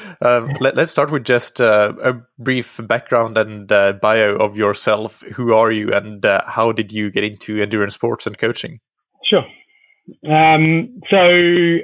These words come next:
Speaker 2: I've been involved in endurance sport for a, a very long time. Started as a, as a youth runner, kind of fourteen years old or so. Uh, progressed through, uh, my ca-, running, running career,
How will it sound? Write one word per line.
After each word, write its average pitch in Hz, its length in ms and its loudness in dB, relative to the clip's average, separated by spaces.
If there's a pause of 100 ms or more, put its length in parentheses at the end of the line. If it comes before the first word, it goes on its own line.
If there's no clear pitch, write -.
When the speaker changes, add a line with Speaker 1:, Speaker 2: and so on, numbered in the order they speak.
(100)
Speaker 2:
I've 175 200 0
been 151 380 0
involved 139 420 2
in 135 100 0
endurance 135 320 -2
sport 139 260 -2
for 139 120 2
a, 131 320 0
a 139 120 -4
very 139 180 4
long 131 180 0
time. 139 300 0
Started 131 240 0
as 123 160 0
a, 123 320 0
as 123 80 -8
a 131 80 0
youth 127 260 -2
runner, 131 380 0
kind 123 100 -8
of 117 100 -14
fourteen 123 540 -8 (280)
years 127 180 0
old 127 220 4
or 120 120 -2
so. 127 240 4 (240)
Uh, 120 280 -2
progressed 123 420 0 (100)
through, 123 360 2 (420)
uh, 120 320 2 (140)
my 131 160 2
ca-, - 160 0
running, 131 280 0
running 135 300 0
career, 127 400 2